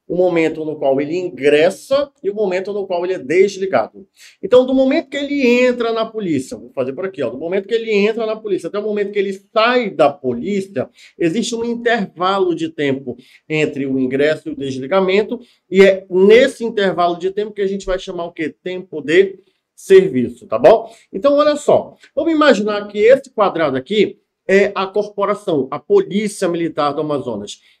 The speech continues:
E como é que a Polícia Militar está estruturada? Ela tá estruturada mais ou menos em quatro níveis, tá bom? Ela vai ter ali, ó, um primeiro nível, onde eu vou ter o quadro dos praças, tá bom? Tá vendo essas bolinhas aqui,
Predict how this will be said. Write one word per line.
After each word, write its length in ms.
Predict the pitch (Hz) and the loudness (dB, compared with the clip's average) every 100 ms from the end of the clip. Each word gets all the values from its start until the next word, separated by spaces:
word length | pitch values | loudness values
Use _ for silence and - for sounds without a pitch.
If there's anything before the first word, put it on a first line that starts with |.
| - | -8
E 80 | |
como 180 | - 285 | 0 4
é 40 | 302 | 4
que 80 | |
a 60 | 285 | 2
Polícia 460 | 285 254 220 233 214 | 2 2 2 0 -2
Militar 300 | 202 196 202 | 0 0 -2
está 220 | 202 208 | -2 -2
estruturada? 800 | 202 196 190 190 175 135 117 - _ _ _ | -2 -4 -4 2 2 2 0 -6 _ _ _
Ela 140 | - 233 | 0 0
tá 140 | 247 | 2
estruturada 640 | 262 269 233 220 208 202 185 | -2 -4 -4 0 0 0 0
mais 200 | 185 185 | -2 -2
ou 120 | 170 | -2
menos 260 | 220 233 | -2 -2
em 140 | 208 240 | -4 -8
quatro 440 | 233 226 226 254 | -2 0 0 -2
níveis, 640 | 269 240 247 208 147 123 - | 0 2 2 0 -2 -2 -2
tá 120 | 135 | 2
bom? 380 | 127 190 240 - _ _ | 8 8 8 0 _ _
Ela 180 | - 190 | 2 6
vai 160 | 226 220 | 6 4
ter 100 | 233 | 2
ali, 160 | 214 | 6
ó, 300 | 202 127 - - _ _ _ _ _ _ _ _ _ - | 8 6 4 -10 _ _ _ _ _ _ _ _ _ -2
um 80 | |
primeiro 440 | 190 220 220 226 220 | 2 6 8 8 8
nível, 500 | 208 208 151 151 - | 4 2 4 2 2
onde 200 | 185 190 | 4 4
eu 80 | 196 | 4
vou 100 | 196 | 2
ter 140 | 190 | 2
o 140 | 190 190 - | 2 2 0
quadro 640 | 208 185 196 240 285 285 - _ _ _ _ - | 4 4 4 2 0 -2 -12 _ _ _ _ 6
dos 520 | 180 214 220 - _ _ | 8 8 6 -4 _ _
praças, 640 | 175 170 151 - 123 104 - | 2 4 2 -2 -6 -6 -6
tá 140 | 113 | -2
bom? 320 | 123 180 214 - _ _ _ | 4 4 4 -4 _ _ _
Tá 80 | 233 | -2
vendo 120 | 302 | 0
essas 240 | 277 233 | 2 0
bolinhas 500 | 190 190 190 180 165 | 2 2 2 0 -4
aqui, 500 | 165 - 220 185 - | -4 -4 -2 -2 -4